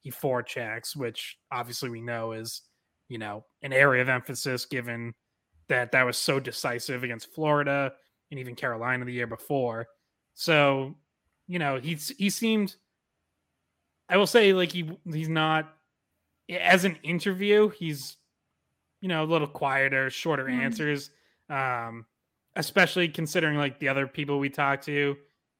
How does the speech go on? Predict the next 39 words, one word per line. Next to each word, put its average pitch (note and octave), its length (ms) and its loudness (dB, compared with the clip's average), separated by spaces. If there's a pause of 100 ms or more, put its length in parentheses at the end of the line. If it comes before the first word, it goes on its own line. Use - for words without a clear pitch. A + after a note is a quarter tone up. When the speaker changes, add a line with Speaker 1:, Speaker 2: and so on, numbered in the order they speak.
Speaker 1:
uh, B2 280 -8 (100)
Lucic, C#3 540 -4
Shattenkirk, B2+ 920 -4
Van B2+ 200 -6
Riemsdyk C3 640 -2
are B2 160 -2
all B2 360 -4 (640)
veterans C#3+ 560 4
who C3 280 -6 (100)
are, B2 300 -8 (260)
like, B2+ 180 -14
really B2+ 200 -4
good B2 160 -8
with C#3 120 -4
the D#3 80 0
media. D#3 540 2
So, B2+ 440 -4 (420)
um, A#2 480 -10
you D3 80 -8
know, A#2+ 100 -8
selfishly D3 600 0
from D3 140 -4
my B2 140 0
perspective, C#3 500 -2
like, A#2+ 240 -4 (400)
hey, D3 220 6
at C3+ 80 0
least C#3+ 300 -2
we, C#3 280 -4
we C#3 140 -6
got C3 240 2
some C#3+ 140 -6
guys C3 260 -2
who D3 100 -4
are B2 60 -6
gonna B2 160 -6
be B2 120 -10
good B2 200 -6
interviews. D#3 600 -2